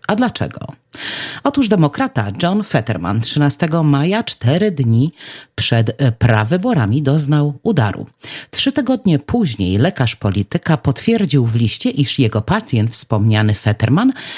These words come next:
cierpi na chorobę serca, jednak może sprawować funkcję w Senacie, jeśli zdrowo będzie się odżywiał, przyjmował przypisane mu leki i ćwiczył. Polityk jednak nie upublicznił swej dokumentacji medycznej.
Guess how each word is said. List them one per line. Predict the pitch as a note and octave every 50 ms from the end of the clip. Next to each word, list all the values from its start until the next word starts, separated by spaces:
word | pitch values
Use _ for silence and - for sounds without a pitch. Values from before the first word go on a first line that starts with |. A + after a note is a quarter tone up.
| - - - -
cierpi | - C#4+ C4+ C#4 - C4+ B3
na | B3 A#3
chorobę | A#3 G#3+ G3 F3 D3 D3+
serca, | C#3 - - A#2+ G2+ A2+ - - A2+ A2+ A2 A2
jednak | D3 A3 C#4 A#3 - C3+ B2+ C#3+ F3+ G#3 G#3 - - -
może | A#2+ A#2+ A#2 A#2 B2+ D3+ D3 A#2 A#2 A2+ C3 G3 C4 - - - - - - - -
sprawować | - - - - D4+ A3 C#3+ C3 G#2+ A#2 A#2 -
funkcję | - - A#2+ A2+ A#2 A2+ - - A#2 A2 - - -
w | -
Senacie, | - - C#3 A#2+ A2+ G#2+ G#2 G#2 - - G3+ A3 B3 -
jeśli | C#3 A#2+ A2+ G#2+ - - - G#2+ G2+ G2+
zdrowo | G2+ G#2+ B2 D3 D3 C#3+ A#2+ A2
będzie | G2+ G#2+ G#2+ A2 G#2+ G#2
się | - - G#2+
odżywiał, | G#2 B2+ D#3+ G3+ A3 C#4+ B3 A3 F#3 C3+
przyjmował | A#2+ - - - G2 F#2+ F#2 F#2 G2 G2+ F#2+
przypisane | - - C3+ - - - - F3+ F3+ F#3 G3
mu | G#3 A#3 C4
leki | C#4 D4 C#4+ C#4+ - C4 B3 - - - - - - - - - - - _ -
i | E4+ D#4
ćwiczył. | - - - - - - - - - - - - -
Polityk | - - A#3 B3 C#4+ D4 C#4+ - _ _ _ - C4+ C4+ - -
jednak | G#3 G3+ A3 A3 F3 G#3+ G#3 G#3 G3 G3 - - -
nie | D3+ G3 B3+ D4
upublicznił | - - D#4 - - D#4 C#4 F3+ C#3+ A2+ A2 - - - C3 B2+ C3+ D3+ F3+ G#3
swej | - - - - G2+ G2 G#2+ A#2
dokumentacji | F3+ G3 - - A#3+ A#3 A3 F#3+ C#3+ - G2+ G2 - - E3
medycznej. | F#3 A#3+ D4 B3 D#4+ - - - - D2+ G#2 G2